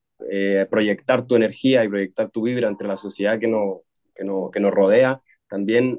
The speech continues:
no hay que dejar de lado, claro, lo económico que lleva consigo eso, que es, como siempre, el marketing. Pero eso, en realidad, para mí el styling es, es un estilo de vida, una forma de ser, que, que debería estar en las primeras,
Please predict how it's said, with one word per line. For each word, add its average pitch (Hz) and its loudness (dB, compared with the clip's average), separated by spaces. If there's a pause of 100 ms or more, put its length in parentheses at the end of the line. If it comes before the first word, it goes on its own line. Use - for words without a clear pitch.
(160)
no 113 -2
hay 120 0
que 127 -4
dejar 120 -2
de 123 -2
lado, 123 -2
claro, 113 -4
lo 98 -6
económico 113 -8
que 107 -16 (100)
lleva 110 -2 (220)
consigo 107 4
eso, 127 2
que 110 4
es, - -10 (320)
como 95 -6
siempre, 110 -2
el 101 2
marketing. 110 0 (840)
Pero 107 4
eso, 113 -2
en 90 -8
realidad, 90 -8
para 110 0
mí 107 -2
el 123 -2
styling 120 -4
es, 117 -4
es 101 -10
un 113 -4
estilo 120 -6
de 110 -2
vida, 135 -4 (500)
una 107 -8
forma 110 0
de 98 2
ser, 143 2 (420)
que, 90 -6
que 104 -2
debería 98 2
estar 120 2
en 120 2
las 107 -6
primeras, 117 -4